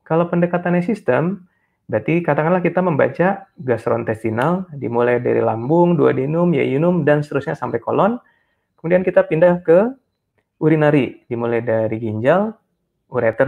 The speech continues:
biasanya tidak terlihat, vesika urinaria. Nah, itu pendekatannya sistem.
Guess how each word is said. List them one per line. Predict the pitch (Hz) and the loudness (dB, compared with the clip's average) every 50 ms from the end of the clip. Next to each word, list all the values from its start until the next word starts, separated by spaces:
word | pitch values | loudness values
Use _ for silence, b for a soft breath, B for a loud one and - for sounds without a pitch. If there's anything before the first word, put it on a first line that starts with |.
| 127 120 | 0 -2
biasanya | 113 110 127 117 | -4 -2 -4 -4
tidak | - 113 120 110 104 | -4 -4 -4 -4 -4
terlihat, | - - 120 107 107 - 170 196 196 - - _ _ _ _ - | -6 -8 -10 -8 -4 -2 -2 -2 -2 -4 -10 _ _ _ _ -6
vesika | 120 113 - - 113 | -6 -6 -4 -2 -2
urinaria. | 113 113 110 110 107 107 104 95 - - _ _ _ _ _ _ _ _ - | -2 -2 -2 -4 -4 -4 -6 -8 -10 -14 _ _ _ _ _ _ _ _ -2
Nah, | 120 131 | -2 0
itu | 135 | 0
pendekatannya | 190 175 190 175 160 170 160 - 165 175 175 175 | 0 0 2 0 0 0 -2 -2 -2 -2 -2 -4
sistem. | 170 - - - 110 - - | -6 -10 -12 -14 -18 -18 -20